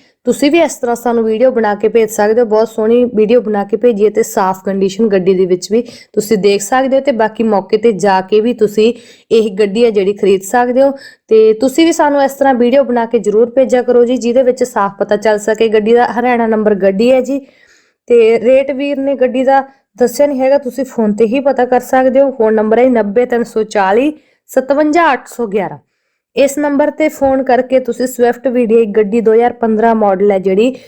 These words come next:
ਰੇਟ ਵਗੈਰਾ ਪੁੱਛ ਕੇ ਖਰੀਦ ਸਕਦੇ ਹੋ ਜੀ। ਚੌਦਾਂ ਕਿੱਲੇ ਜ਼ਮੀਨ ਵਿਕਾਊ ਹੈ ਜੀ, ਦੋ ਮੋਟਰਾਂ ਲੱਗੀਆਂ ਹੋਈਆਂ ਨੇ। ਏਰੀਆ ਜੀ ਭੂਸਲਾ, ਭਾਗਲ, ਹਰਿਆਣਾ।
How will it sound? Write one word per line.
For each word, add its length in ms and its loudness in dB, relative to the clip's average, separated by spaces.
ਰੇਟ 340 2
ਵਗੈਰਾ 380 0
ਪੁੱਛ 320 -6
ਕੇ 200 -4
ਖਰੀਦ 320 -2
ਸਕਦੇ 460 -4
ਹੋ 60 0
ਜੀ। 220 -4
ਚੌਦਾਂ 380 0
ਕਿੱਲੇ 300 -2
ਜ਼ਮੀਨ 440 -4
ਵਿਕਾਊ 500 0
ਹੈ 140 4
ਜੀ, 240 -4
ਦੋ 420 2
ਮੋਟਰਾਂ 500 -4
ਲੱਗੀਆਂ 320 -2
ਹੋਈਆਂ 360 -4
ਨੇ। 120 -2
ਏਰੀਆ 380 2
ਜੀ 160 -6
ਭੂਸਲਾ, 600 -4
ਭਾਗਲ, 440 -2
ਹਰਿਆਣਾ। 480 -4